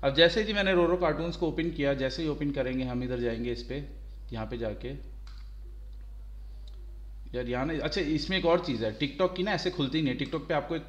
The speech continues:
पे, किसी पे click कर दो, इसको मैं बंद कर देता हूँ। TikTok पे क्लिक करो, यहाँ पे जाओ, copy link, जब copy किया, ये देखो, watch and a funny cat, TikTok की भी वीडियो उठाने लग गया। Next video पे जाओ, Copy link,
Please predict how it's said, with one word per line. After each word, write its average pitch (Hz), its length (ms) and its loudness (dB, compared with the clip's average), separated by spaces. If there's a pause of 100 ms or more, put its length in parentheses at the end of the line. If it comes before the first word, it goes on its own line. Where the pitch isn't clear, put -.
(100)
पे, 170 60 2
किसी 147 340 -4
पे 170 80 2
click 156 240 -2
कर 175 120 4
दो, 196 160 2 (800)
इसको 143 220 0
मैं 143 120 4
बंद 120 180 2
कर 113 80 -2
देता 104 240 -6
हूँ। 110 120 -8
TikTok 139 300 -2
पे 170 60 -2
क्लिक 160 200 -4
करो, 185 120 4
यहाँ 139 220 2
पे 160 120 0
जाओ, 160 180 2 (380)
copy 143 260 6
link, 104 280 0 (220)
जब 120 160 -4
copy 139 260 2
किया, 165 220 2 (520)
ये 127 100 2
देखो, 107 280 -2 (340)
watch 139 500 10
and 139 220 6
a 135 160 4
funny 123 280 2
cat, 107 320 -2
TikTok 170 300 6
की 170 80 4
भी 156 80 4
वीडियो 131 260 4
उठाने 117 260 0
लग 104 140 -2
गया। 107 100 -2
Next 139 300 2
video 156 200 4
पे 160 100 2
जाओ, 151 160 4 (1040)
Copy 135 220 6
link, 110 240 0